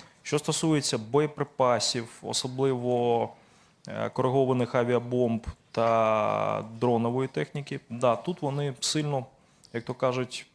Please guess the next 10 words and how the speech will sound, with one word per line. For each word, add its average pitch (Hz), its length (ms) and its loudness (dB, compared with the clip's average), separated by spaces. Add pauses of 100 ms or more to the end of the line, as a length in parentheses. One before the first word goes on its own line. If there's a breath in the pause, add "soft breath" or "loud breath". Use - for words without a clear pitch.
(400)
крокують 131 460 -2
вперед 120 460 0 (160)
в - 60 -12
своїх 135 360 -4
об'ємах 135 380 -4 (440 loud breath)
і 120 80 -4
значно 135 400 2
нарощують 127 560 0
їх 120 160 -10
виробництво. 117 600 -4